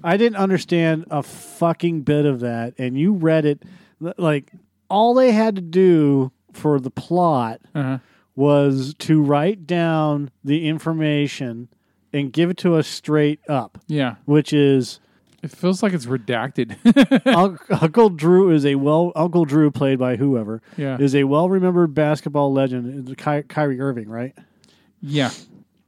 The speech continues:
Speaker 1: And there's Little Rel.
Speaker 2: Kyle Irving, yeah.
Speaker 1: Little Rel's in a new T V series called Rel. Sh-, Shaq, Chris Webber, Miller, Robinson, Lisa Leslie, J B Smoove,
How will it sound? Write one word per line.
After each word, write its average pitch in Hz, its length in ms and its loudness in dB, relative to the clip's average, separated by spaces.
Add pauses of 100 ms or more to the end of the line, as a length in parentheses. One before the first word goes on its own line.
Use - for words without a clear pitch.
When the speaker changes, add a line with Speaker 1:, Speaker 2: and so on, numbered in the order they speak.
Speaker 1:
And 135 120 -6
there's 120 200 -6
Little 131 220 -2
Rel. 127 200 -2
Speaker 2:
Kyle 127 160 -2
Irving, 120 260 -8
yeah. 123 140 -12 (160)
Speaker 1:
Little 139 320 0
Rel's 127 340 -2
in 123 100 -4
a 120 60 -4
new 120 140 -4
T 127 240 -4
V 120 120 -4
series 110 600 -10 (180)
called 107 320 -8
Rel. 110 340 -6 (380)
Sh-, - 400 -14 (120)
Shaq, 147 580 -4
Chris - 280 -4
Webber, 131 380 -2
Miller, 131 480 -4
Robinson, 120 760 -6 (440)
Lisa 131 300 -6
Leslie, 120 880 -4
J 123 280 -6
B 120 140 -6
Smoove, 113 600 -4